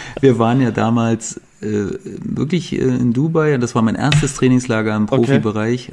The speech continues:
Speaker 1: Also das war natürlich echt einprägsam und das waren, für mich damals war das ein absolutes Sensationshotel, ne? Da gab's Essen, ich hab gegessen, bis, bis mir aus den Ohren rauskam. Ähm, kannte das natürlich damals auch nicht, ne? Und, äh,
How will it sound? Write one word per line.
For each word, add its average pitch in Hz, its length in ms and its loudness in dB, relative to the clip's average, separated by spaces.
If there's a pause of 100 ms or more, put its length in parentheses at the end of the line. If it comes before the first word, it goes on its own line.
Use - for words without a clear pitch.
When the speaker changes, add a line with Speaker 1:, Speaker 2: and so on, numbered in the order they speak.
Speaker 1:
Also 101 180 -2
das 101 160 -4
war 104 80 -2
natürlich 107 360 -2
echt 110 200 -6
einprägsam 107 580 -2
und 101 80 -2
das - 160 -10
waren, 98 340 0 (380)
für 196 100 -2
mich 208 260 2
damals 104 440 0
war 98 100 0
das 101 140 -2
ein - 60 -4
absolutes 104 400 -4
Sensationshotel, 107 840 2
ne? 104 80 0
Da 104 140 -2
gab's 107 260 -4
Essen, 113 340 0
ich 101 140 -2
hab 107 140 0
gegessen, 110 480 2
bis, 110 360 -2 (140)
bis 107 160 0
mir 110 280 4
aus 110 160 0
den 107 100 0
Ohren 117 240 4
rauskam. 110 560 0 (500)
Ähm, 113 760 4 (680)
kannte 143 240 2
das 127 140 6
natürlich 101 340 2
damals 104 340 2
auch 101 140 2
nicht, 101 180 0
ne? 113 200 2
Und, 104 400 2
äh, 104 320 2